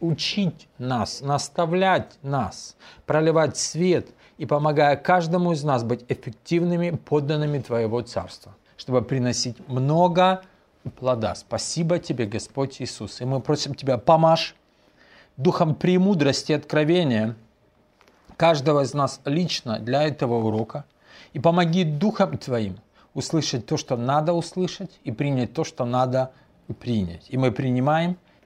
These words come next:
и верим, Иисус, что ты, уже начавший в каждом из нас доброе дело,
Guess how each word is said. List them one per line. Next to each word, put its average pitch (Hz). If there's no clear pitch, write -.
и 151
верим, 185
Иисус, -
что -
ты, 170
уже 156
начавший 147
в -
каждом 127
из 113
нас 139
доброе 185
дело, 190